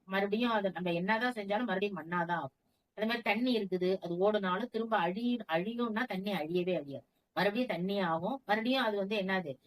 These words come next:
பனிக்கட்டி, என்னமோ ஒண்ணு, என்னமோ திரும்பி திரும்பி அது உருவம் தான் வரும். ஆனா தீ மட்டும் என்ன செய்யுது? எந்த பொருளை போட்டாலும் அந்த பொருளை அப்படியே இல்லாம ஆக்கிறோம்.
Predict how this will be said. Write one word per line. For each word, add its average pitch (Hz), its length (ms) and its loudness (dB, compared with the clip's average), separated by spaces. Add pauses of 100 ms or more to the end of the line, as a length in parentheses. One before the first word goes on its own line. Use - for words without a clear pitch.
(140)
பனிக்கட்டி, 214 440 -2
என்னமோ 202 380 4
ஒண்ணு, 269 260 4
என்னமோ 214 340 0
திரும்பி 254 280 2
திரும்பி 254 240 2
அது 262 140 4
உருவம் 254 320 4
தான் 254 220 4
வரும். 196 240 0 (340)
ஆனா 208 460 4 (100)
தீ 302 240 4
மட்டும் 285 300 2
என்ன 240 160 2
செய்யுது? 185 440 0
எந்த 202 300 -2
பொருளை 220 400 0
போட்டாலும் 131 840 -2 (300)
அந்த 151 340 0
பொருளை 220 320 2
அப்படியே 185 400 -2
இல்லாம 208 520 2
ஆக்கிறோம். 147 480 -4